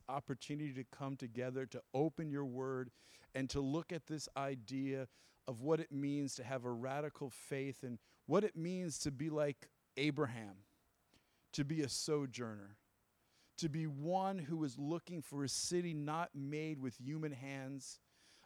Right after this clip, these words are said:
a s-, not looking to a city that is made with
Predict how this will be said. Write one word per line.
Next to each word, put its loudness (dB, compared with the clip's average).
a 0
s-, 4
not 6
looking 4
to 4
a 4
city 0
that 0
is -2
made 0
with 2